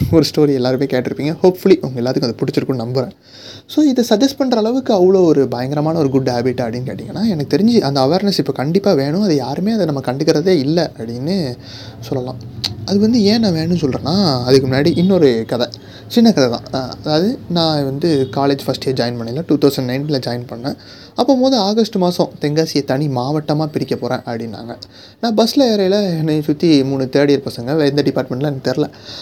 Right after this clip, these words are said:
அவங்க வந்து என்ன சொன்னாங்கன்னா, "தென்காசியை வந்து நான் தனி நாடா பிரிக்க போறாங்க மச்சான்" அப்படிங்கான். இன்னொருத்தன், "அது நாடு இல்லல, மாநிலம்" அப்படிங்கான். அதுக்கு அடுத்தால இன்னொருத்தன் திருத்தி அதை மாவட்டங்கிறான். So, இந்த அளவுக்கு அறியாமை இருக்கவங்க வந்து கண்டிப்பா பேப்பர் அப்படின்னு சொல்லிட்டு அவங்க ஒரு டைம் ஒதுக்கி வாசிச்சாங்கன்னா,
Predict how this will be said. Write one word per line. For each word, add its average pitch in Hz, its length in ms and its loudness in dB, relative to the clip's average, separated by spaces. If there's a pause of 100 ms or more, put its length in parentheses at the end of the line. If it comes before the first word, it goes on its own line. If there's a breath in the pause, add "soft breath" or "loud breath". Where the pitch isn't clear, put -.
(120)
அவங்க 214 240 4
வந்து 214 100 2
என்ன 202 120 0
சொன்னாங்கன்னா, 175 440 0
"தென்காசியை 175 460 2
வந்து 139 180 -4
நான் 151 180 -2
தனி 139 300 0 (360)
நாடா 160 380 2
பிரிக்க 143 280 0
போறாங்க 120 300 -4
மச்சான்" 117 460 -6
அப்படிங்கான். 117 460 -8
இன்னொருத்தன், 196 400 0
"அது 151 120 2
நாடு 151 380 0
இல்லல, 147 240 2
மாநிலம்" 147 580 2
அப்படிங்கான். 110 400 -12 (380 loud breath)
அதுக்கு 123 240 0
அடுத்தால 185 280 4
இன்னொருத்தன் 170 320 4
திருத்தி 156 260 0
அதை 160 120 0
மாவட்டங்கிறான். 123 800 -8 (440)
So, 269 160 2
இந்த 269 280 2
அளவுக்கு 277 400 4
அறியாமை 214 480 2
இருக்கவங்க 180 380 2
வந்து 156 260 2
கண்டிப்பா 202 500 -2 (100)
பேப்பர் 185 380 2
அப்படின்னு 147 320 0
சொல்லிட்டு 151 220 0
அவங்க 156 160 -2
ஒரு 127 140 0
டைம் 135 240 -4
ஒதுக்கி 147 260 -4
வாசிச்சாங்கன்னா, 123 600 -4